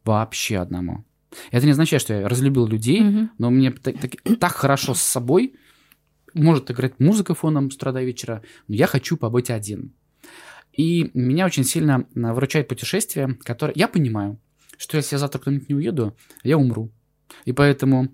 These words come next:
Speaker 1: м, в кавычках, и поэтому мне нужно куда-то уехать на один. Это может быть Барнаул, Кемерово, Красноярск. Очень люблю Алтай. Куда-то поехать, и вот я пока еду,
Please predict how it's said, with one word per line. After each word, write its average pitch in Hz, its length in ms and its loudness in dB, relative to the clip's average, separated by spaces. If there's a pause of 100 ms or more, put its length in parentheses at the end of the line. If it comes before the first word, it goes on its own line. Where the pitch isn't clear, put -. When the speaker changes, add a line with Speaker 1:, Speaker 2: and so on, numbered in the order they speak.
(400)
Speaker 1:
м, 69 760 -10
в - 60 -14
кавычках, 110 440 -4 (340)
и 131 140 2
поэтому 156 260 2
мне 131 100 4
нужно 151 320 0 (100)
куда-то 131 400 -4
уехать 120 240 -2
на 117 80 0
один. 110 160 -6
Это 147 160 -4
может 143 220 -2
быть 123 120 -6 (280)
Барнаул, 120 520 -2
Кемерово, 107 480 -6
Красноярск. 107 600 -10 (320)
Очень 135 240 -4
люблю 117 200 -4
Алтай. 110 440 -8 (200)
Куда-то 127 240 -2
поехать, 131 440 -4 (300)
и 127 80 0
вот 123 220 -2 (280)
я 131 140 -2
пока - 200 -6
еду, 113 380 -4